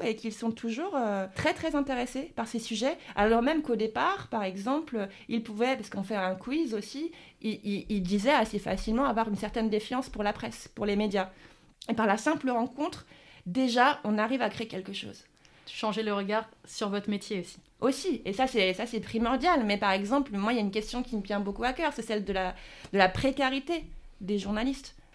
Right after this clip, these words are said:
Speaker 1: À bac plus cinq, aujourd'hui en France, ça, c'est environ la, le, le, le, le niveau d'études des, des journalistes, en moyenne bien évidemment, euh, puisqu'on fait une école, donc, euh, voilà, au niveau master, à bac plus cinq, c'est l'un des métiers les plus précaires.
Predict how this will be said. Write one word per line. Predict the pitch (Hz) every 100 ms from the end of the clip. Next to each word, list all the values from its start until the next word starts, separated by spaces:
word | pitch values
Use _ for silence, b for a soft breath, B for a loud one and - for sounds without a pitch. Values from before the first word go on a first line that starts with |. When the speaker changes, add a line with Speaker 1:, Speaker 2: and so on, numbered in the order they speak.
| B B B
Speaker 1:
À | 180
bac | 208 208
plus | - 202
cinq, | - 285 370
aujourd'hui | 208 190 196
en | 254 208
France, | - 370 -
ça, | - 202 -
c'est | 185 190
environ | 180 196 196 208
la, | 185 180
le, | 175 175
le, | 180 -
le, | 180 185
le | 196 190
niveau | 196 185
d'études | 185 185 185
des, | 190
des | 170 190
journalistes, | 190 208 247 -
en | 175
moyenne | 170 185 233 240
bien | 180 185
évidemment, | 185 214 254 311 302
euh, | 202
puisqu'on | 180 - 185
fait | 190
une | 185
école, | 214 214 247 247
donc, | 180 175
euh, |
voilà, | 196 196
au |
niveau | 196 180
master, | 185 185 277 302 B B B
à | 185
bac | 202 220
plus | - 214
cinq, | - 294 320 B B B
c'est | - 269 294
l'un | 214 262
des | 226
métiers | 208 262
les | 254
plus | 226
précaires. | 214 277 392 370 -